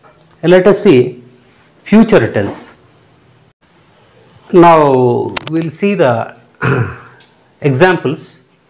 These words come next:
uh, for future tense. How the sentences, uh, in future tense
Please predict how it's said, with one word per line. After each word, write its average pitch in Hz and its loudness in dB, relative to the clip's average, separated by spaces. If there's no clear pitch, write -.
uh, 120 2
for - -4
future 175 2
tense. 98 -6
How 160 2
the 165 -2
sentences, 147 0
uh, 120 -2
in 131 -2
future 143 0
tense 123 0